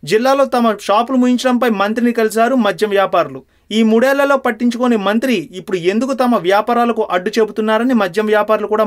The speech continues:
మండిపడుతున్నారు. దీనిపై మంత్రికి ఫిర్యాదు చేశారు వ్యాపారులు. సొంత జిల్లాలో ఓ నియోజకవర్గంలో ఇలా జరగడంపై మంత్రి కూడా కొద్దిగా అసహనంతో ఉన్నట్లు తెలుస్తోంది.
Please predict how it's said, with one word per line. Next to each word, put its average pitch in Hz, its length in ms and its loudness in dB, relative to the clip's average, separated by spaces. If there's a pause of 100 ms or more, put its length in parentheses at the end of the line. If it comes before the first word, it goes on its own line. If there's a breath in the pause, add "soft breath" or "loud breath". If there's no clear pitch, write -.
మండిపడుతున్నారు. 175 680 -4 (320)
దీనిపై 247 320 0
మంత్రికి 240 460 0
ఫిర్యాదు 262 380 0 (100)
చేశారు 254 300 0 (120)
వ్యాపారులు. 196 480 0 (180)
సొంత 214 340 -4
జిల్లాలో 247 400 2
ఓ 240 160 2
నియోజకవర్గంలో 233 720 0
ఇలా 196 240 0
జరగడంపై 208 540 0 (480)
మంత్రి 214 300 -2
కూడా 240 200 0
కొద్దిగా 214 320 -2
అసహనంతో 214 520 0
ఉన్నట్లు 214 340 -2
తెలుస్తోంది. 180 560 -6